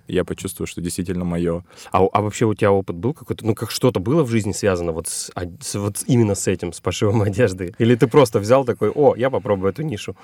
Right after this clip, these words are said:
Speaker 1: У меня девушка, она именно занимается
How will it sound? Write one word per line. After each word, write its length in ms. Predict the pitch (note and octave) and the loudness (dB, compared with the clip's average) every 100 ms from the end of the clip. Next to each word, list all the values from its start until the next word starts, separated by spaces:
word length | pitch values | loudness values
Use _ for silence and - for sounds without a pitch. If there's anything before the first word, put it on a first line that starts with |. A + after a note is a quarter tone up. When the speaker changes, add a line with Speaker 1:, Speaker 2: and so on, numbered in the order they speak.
| - - - | -20 -14 -2
Speaker 1:
У 80 | G2+ | 0
меня 320 | G2+ A2 G#2 | 2 4 2
девушка, 680 | F#2 G2+ G2+ F2+ - - D#2+ | 4 6 6 4 -2 -4 -2
она 580 | E2 E2 E2 D#2+ D#2+ D#2+ - | 0 0 0 -2 -4 -6 -4
именно 520 | F#2 F2+ F2+ E2+ F2+ | -2 0 -2 -2 -4
занимается 960 | F#2 F#2 F#2+ F#2+ F2+ - - D#2+ D2 | -2 0 2 0 -2 -4 -6 -6 -6